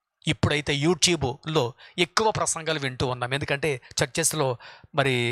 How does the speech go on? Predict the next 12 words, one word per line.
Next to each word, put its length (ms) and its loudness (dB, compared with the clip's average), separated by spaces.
ఎ-, 200 -6
ఎక్కువగా 400 2
గ్యాదర్ 360 2
అవ్వడానికి 280 2
అవకాశం 460 2
లేదు 220 4
కాబట్టి. 440 -2
కాబట్టి 580 4
మందిరాల్లో 520 4
కానీ, 400 2
YouTube-ల్లో 560 4
కానీ, 380 0